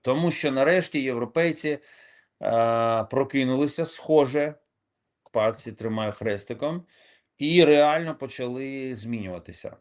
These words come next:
І для нас це дуже важливо, і з точки зору війни, і з точки зору майбутнього членства в Є С.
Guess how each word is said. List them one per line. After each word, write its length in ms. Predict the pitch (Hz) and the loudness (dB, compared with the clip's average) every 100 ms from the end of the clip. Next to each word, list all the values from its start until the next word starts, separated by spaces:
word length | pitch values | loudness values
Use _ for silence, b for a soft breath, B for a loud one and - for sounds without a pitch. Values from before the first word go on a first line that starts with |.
| _ - _ _ | _ -20 _ _
І 460 | 123 131 127 127 | -8 -4 -2 -2
для 160 | 110 127 | 4 4
нас 220 | 160 165 | 4 0
це 80 | 135 | -4
дуже 300 | 123 131 117 | -4 -2 0
важливо, 480 | 104 95 92 87 90 | 0 -2 -6 -6 -8
і 40 | |
з 60 | 92 | -4
точки 300 | 127 - 120 | -4 -4 -2
зору 300 | 120 113 107 | 2 2 2
війни, 380 | 110 120 147 165 | 2 2 2 0
і 100 | 123 | -2
з 60 | |
точки 280 | - 104 - | -6 -8 -4
зору 280 | 104 110 104 | 0 2 2
майбутнього 640 | 98 101 104 101 98 95 | -2 -2 -2 -2 -4 -4
членства 480 | - 110 95 - 98 | -2 0 -2 -2 -4
в 60 | |
Є 300 | 95 110 139 160 | 0 6 8 6
С. 180 | - | 4